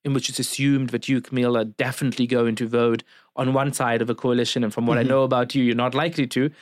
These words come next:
Speaker 1: Um, we're assuming that fifty years from now, Asian Americans are definitely gonna vote on the same side as Latinos and,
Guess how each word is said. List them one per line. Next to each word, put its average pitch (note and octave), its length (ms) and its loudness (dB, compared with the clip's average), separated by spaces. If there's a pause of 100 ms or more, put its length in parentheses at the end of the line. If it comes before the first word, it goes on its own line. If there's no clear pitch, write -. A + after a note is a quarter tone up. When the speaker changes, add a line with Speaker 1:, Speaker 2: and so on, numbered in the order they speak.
(340)
Speaker 1:
Um, B2 600 0
we're B2 180 2
assuming C3+ 480 0
that A#2+ 120 0
fifty - 280 -4
years C3 200 0
from B2+ 80 -6
now, A#2+ 160 0
Asian A#2+ 240 0
Americans B2 480 -2
are A#2 60 -2
definitely A#2 340 -6
gonna C3 200 0
vote B2 280 0
on A#2+ 80 -2
the A#2 80 0
same B2 240 -2
side B2 320 -2
as A2+ 100 -8
Latinos B2 500 -2
and, A#2 140 -2